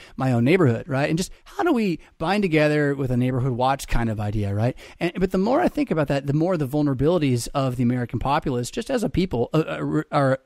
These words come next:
apparent to me. And vulnerable in what way? Against guerrilla warfare. We are com-, incredibly vulnerable to guerrilla warfare. A guerrilla group who figured out how to base themselves in hi-, hidden places in the boons, right? Anywhere in America or multiple places in America, which, by the way, there are Islamic camps that do this, often with inmates, I've heard.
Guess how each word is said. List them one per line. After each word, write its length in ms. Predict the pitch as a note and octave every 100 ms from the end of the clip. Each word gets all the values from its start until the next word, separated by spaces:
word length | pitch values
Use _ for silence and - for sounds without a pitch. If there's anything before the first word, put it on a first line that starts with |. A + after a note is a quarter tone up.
| -
apparent 420 | D#3 G#3 A#3 C3
to 60 |
me. 140 | A#2 - - -
And 140 | - F#3 -
vulnerable 420 | F3 G#3+ A#3 G3
in 80 | D#3+
what 200 | D#3+ D#3+
way? 200 | C#3+ A#2 - -
Against 280 | F#3+ A3 -
guerrilla 240 | F3 E3
warfare. 440 | C3+ B2 - - - - _ -
We 100 | F3+
are 100 | F3+
com-, 200 | - F3+
incredibly 420 | F3 - A#3 G#3+
vulnerable 380 | D3+ D3+ C#3 A#2+
to 80 | B2
guerrilla 240 | C3 C#3
warfare. 340 | B2 A#2+ A2+ A2+
A 80 | D3+
guerrilla 300 | C#3+ G#3+ B3
group 300 | F3 F3+ - -
who 140 | - C3
figured 280 | G3 F#3+
out 140 | E3 -
how 240 | - D#3
to 120 | C#3
base 280 | C3 C3 D#3+
themselves 480 | - F#3+ G3+ G#3 F3+
in 100 | C#3+
hi-, 300 | A2+ C#3 D3+
hidden 280 | - E3+ G#3
places 460 | - E3 C4+ B3
in 120 | D3+ B2
the 60 |
boons, 380 | A#2 C#3+ A#3 - -
right? 180 | C#3 F#3+
Anywhere 300 | C#3+ D#3+ E3
in 60 | D#3+
America 440 | D3 E3 - D4
or 160 | C#3 A2+
multiple 400 | A#2+ A2 D3 D#3
places 240 | E3+ E3
in 100 | E3+
America, 440 | E3 E3+ G3 C4 C4 - -
which, 260 | D#3 - -
by 160 | D#3+
the 60 | E3
way, 120 | E3
there 160 | C#3 C#3+
are 220 | E3+ D3
Islamic 380 | C3+ C#3+ C3+ -
camps 340 | C#3 B2+ -
that 200 | - C3
do 160 | C3+ C3+
this, 240 | C3+ D3
often 240 | - F#3+ D4
with 160 | -
inmates, 380 | F3+ A3+ F#3 B2+
I've 140 | B2 A2+
heard. 200 | B2+